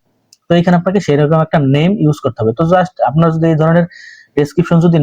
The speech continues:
না পান, তাহলে আপনারা একটা সাইট ইউজ করতে পারেন, আমি সেই সাইটটা আপনাদেরকে দেখাচ্ছি। আপনারা এই যে এরকম একটা সাইট, আমি এই সাইটটার লিংক ডেসক্রিপশন বক্সে দিয়ে দেবো, সেখানে গেলে আপনারা আমার যে Telegram চ্যানেল,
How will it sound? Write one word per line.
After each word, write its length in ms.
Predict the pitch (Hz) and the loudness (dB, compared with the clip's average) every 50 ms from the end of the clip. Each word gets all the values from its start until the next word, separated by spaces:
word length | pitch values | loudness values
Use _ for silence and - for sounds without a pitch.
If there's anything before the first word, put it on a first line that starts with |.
| 139 | 2
না 80 | 147 165 165 | 0 0 2
পান, 120 | - 190 190 175 | 0 0 0 0
তাহলে 180 | 170 151 147 139 131 | 0 0 2 0 0
আপনারা 320 | - 147 139 139 139 143 139 127 123 | -2 -2 -2 0 2 2 2 2 0
একটা 180 | 127 - - 143 135 131 - - _ _ | 0 -2 0 0 0 0 -4 -10 _ _
সাইট 320 | - - - 143 170 170 180 | -10 -4 -2 0 0 2 2
ইউজ 180 | 180 170 160 - - | 2 2 2 0 -4
করতে 160 | 165 147 156 151 | -4 -2 -2 0
পারেন, 160 | 170 196 214 220 196 | 0 0 0 -2 -4
আমি 120 | 139 131 131 127 | -2 -2 -2 0
সেই 100 | - 131 127 - | -2 -2 -2 -2
সাইটটা 240 | 127 120 120 - 131 | -2 -4 -2 -4 -4
আপনাদেরকে 360 | 117 - 127 123 123 123 - 127 127 | -2 -2 -2 -4 -4 -4 -2 -2 -2
দেখাচ্ছি। 340 | 123 - 139 - - - 196 233 - _ _ _ _ - | -2 -2 -6 -8 -2 -2 -4 -4 -4 _ _ _ _ -6
আপনারা 300 | 170 165 175 185 185 214 196 - - 196 | -2 0 2 2 2 2 2 2 2 2
এই 80 | 190 | 2
যে 160 | 175 185 202 214 254 - - _ _ _ _ _ _ _ _ _ _ | 4 4 4 2 2 0 -4 _ _ _ _ _ _ _ _ _ _
এরকম 260 | 165 175 185 175 202 190 180 | 0 0 2 2 0 -2 0
একটা 120 | 185 196 180 - | 0 -2 -2 0
সাইট, 200 | 139 139 170 175 180 | -2 -2 0 0 0
আমি 80 | 156 156 156 | 2 2 0
এই 40 | 156 - | 0 0
সাইটটার 320 | 190 190 175 - 160 156 151 147 143 104 - - _ _ _ _ 160 156 151 143 139 135 143 | -2 -2 0 0 2 4 4 4 2 0 -4 -10 _ _ _ _ -6 -2 0 2 2 2 2
লিংক 140 | 151 165 160 147 | 2 2 2 2
ডেসক্রিপশন 440 | 151 147 - - 160 147 - - 151 143 | 0 -2 -2 -4 -4 -2 -2 -2 -2 -2
বক্সে 220 | 143 143 - - 139 131 | -2 -4 -4 -4 -2 0
দিয়ে 120 | 151 156 | 0 0
দেবো, 120 | 160 180 196 190 - | 2 0 0 0 -2
সেখানে 240 | 147 - 147 139 139 131 | -4 -2 -2 -2 0 0
গেলে 120 | 143 143 135 | 0 0 0
আপনারা 220 | 127 - 139 147 190 - - - - _ _ - | 0 0 0 0 0 -2 -4 -12 -20 _ _ -4
আমার 160 | 131 139 139 135 135 | -2 0 0 2 2
যে 80 | 143 139 139 135 131 127 117 - - _ - | 4 4 4 4 2 2 0 -4 -6 _ 0
Telegram 340 | 143 147 151 147 156 156 147 | 0 2 2 2 0 0 0
চ্যানেল, 180 | - 165 180 | 0 2 2